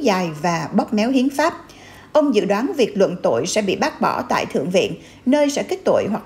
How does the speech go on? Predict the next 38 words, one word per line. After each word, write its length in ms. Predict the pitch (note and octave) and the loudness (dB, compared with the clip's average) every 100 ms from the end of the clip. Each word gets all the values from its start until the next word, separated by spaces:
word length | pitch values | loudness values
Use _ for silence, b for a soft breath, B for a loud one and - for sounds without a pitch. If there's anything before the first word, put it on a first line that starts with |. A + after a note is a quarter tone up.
| - | -2
tuyên 180 | A3+ | -2
án 180 | G3+ A3+ E4 | 0 -4 -4
trắng 280 | B3+ A#3 A4+ | -4 -2 -2
cho 80 | G4 | -2
người 220 | G3+ F3+ | 0 0
đứng 160 | E3 B3+ | 0 0
đầu 160 | A#3+ E3 | 0 2
Bộ 120 | D#3+ | 0
An 160 | - | 0
ninh 140 | G3 F#3+ | -2 -2
Nội 140 | E3 | -2
địa. 240 | E3 E3 - - B B B B B | 2 2 2 -6 B B B B B
Phát 180 | - F#4+ | -2 0
ngôn 140 | D#4+ | 2
viên 200 | D4 C#4 | 2 2
Bộ 60 | G#3+ | 2
An 160 | - | 2
ninh 120 | B3 A#3+ | 0 2
Nội 140 | D#3+ | 2
địa 300 | F3 D#3 D3+ - | 2 0 0 -4
Maya 440 | - G#3+ A#3 A3+ G#3 | -2 2 2 2 0
Ehenberg 560 | - A3 G#3+ G3+ C4+ F4+ - B B | 0 0 0 2 2 0 -8 B B
cho 120 | - | 0
biết, 360 | G3+ D4 G4 B B B | 2 2 0 B B B
các 160 | F4 | 0
đảng 200 | C#4+ - | 0 0
viên 180 | B3+ B3 | 0 -2
Cộng 200 | - - | 0 0
hòa 220 | G#3 F#3+ E3+ | 0 0 0
tại 100 | D#3+ | -2
Hạ 140 | G3 | -2
viện 320 | E3+ F#3 C3 | 0 -2 -2
sẽ 180 | F3 F3+ | -4 -2
được 200 | A3 G3 - | -2 -2 -2
lịch 180 | F3+ | -4
sử 360 | - - F#3 C#4+ | -2 0 0 0
ghi 140 | C#4 A3+ | 0 0
nhớ 360 | G3+ G3 C#4 | 2 2 2